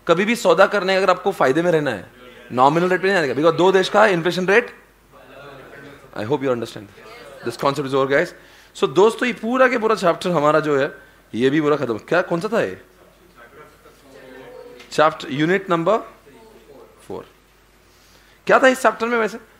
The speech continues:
कुछ नहीं था। एक्सचेंज rate पूछा है, उसमें भी कुछ नहीं पूछा है। एक fixed rate रहता, एक fixed rate मतलब अभी India में fixed rate नहीं, नहीं।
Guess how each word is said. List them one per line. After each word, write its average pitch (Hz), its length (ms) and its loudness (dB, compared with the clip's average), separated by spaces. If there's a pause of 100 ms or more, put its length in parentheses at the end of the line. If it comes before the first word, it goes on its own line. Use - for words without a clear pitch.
(140)
कुछ 247 140 -4
नहीं 233 100 0
था। 156 60 4
एक्सचेंज 160 380 0
rate 226 140 2
पूछा 214 220 2
है, 202 140 -4 (600)
उसमें 175 240 0
भी 202 80 -2
कुछ 196 200 -4
नहीं 180 100 2
पूछा 127 180 -2
है। 98 140 -6
एक 170 160 0
fixed 214 320 -2
rate 226 140 4
रहता, 214 500 0 (340)
एक 101 140 -8
fixed 180 260 -4
rate 226 100 4
मतलब 214 220 4
अभी 214 200 6
India 208 200 4
में 220 80 2
fixed 202 220 -4
rate 208 260 4
नहीं, 190 180 2
नहीं। 185 140 -2